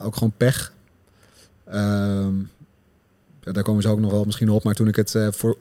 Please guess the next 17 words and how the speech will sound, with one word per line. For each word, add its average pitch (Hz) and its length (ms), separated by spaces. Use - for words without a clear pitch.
voor - 400
de 107 60
tweede 127 320
keer 120 400
weer 117 360
die 117 120
diagnose 113 520
had, 113 280
eh, 107 680
toen 104 260
zei 104 160
mijn, 101 380
eh, 98 280
behandelend 101 340
chirurg, 110 540
eh, 104 160
zei, 107 200